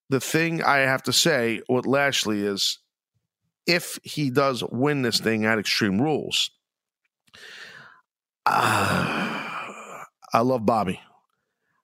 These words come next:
I think he's ready from a physical perspective, the way he looks and all that stuff,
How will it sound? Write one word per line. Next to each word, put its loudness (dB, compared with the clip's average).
I 2
think 0
he's 0
ready 0
from 0
a 0
physical 0
perspective, 0
the -2
way 2
he 0
looks 0
and 0
all 2
that 0
stuff, 0